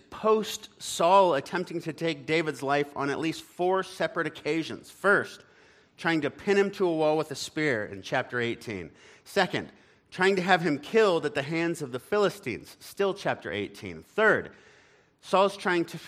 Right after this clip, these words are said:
uh, pin David to the wall for the second time with a spear in chapter nineteen, after making a sacred vow to Jonathan that David would surely not be put to death. Finally, Saul's sending messengers to kill David,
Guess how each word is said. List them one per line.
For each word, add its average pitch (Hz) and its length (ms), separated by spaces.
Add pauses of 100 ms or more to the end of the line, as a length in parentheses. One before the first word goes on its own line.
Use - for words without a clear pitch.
(100)
uh, 123 300
pin 190 300
David 170 300
to 156 120
the 151 100
wall 139 200
for 143 160
the 123 120
second 233 680
time 101 340
with 104 140
a 107 60
spear 92 480 (200)
in 120 140
chapter 147 420
nineteen, 120 680
after 202 440
making 131 360
a 104 40
sacred 220 540
vow 156 360
to 131 140
Jonathan 139 600
that 110 160
David 185 280
would 139 160
surely 226 600
not 190 520
be 180 140
put 196 320
to 196 140
death. 180 520 (1200)
Finally, 147 520 (1300)
Saul's 131 400
sending 120 420
messengers 110 600
to - 160
kill 147 420
David, 76 460